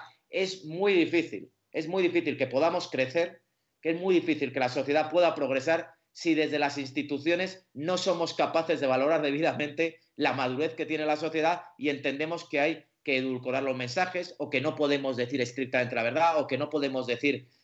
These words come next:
lo que pensamos. Pero el problema no está tanto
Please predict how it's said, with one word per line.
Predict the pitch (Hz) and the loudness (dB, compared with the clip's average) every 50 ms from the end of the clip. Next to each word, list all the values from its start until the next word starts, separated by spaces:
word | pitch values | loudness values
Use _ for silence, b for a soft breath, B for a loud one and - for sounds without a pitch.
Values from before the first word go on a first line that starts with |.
| b - | b -2
lo | 131 143 143 | 0 0 2
que | 147 143 - | 2 0 0
pensamos. | 143 131 131 131 - 196 190 - 123 - - - b b b b b _ | 0 -2 -2 0 0 0 0 0 -2 -6 -8 -16 b b b b b _
Pero | - 165 156 160 | 0 2 4 4
el | 160 156 | 2 2
problema | 165 156 160 180 202 208 214 208 | 2 0 2 2 0 0 -2 -2
no | 208 208 | -2 -4
está | 196 202 208 190 190 | -2 0 0 0 4
tanto | 208 202 202 196 - 104 87 - _ | 2 2 2 0 -8 -10 -12 -12 _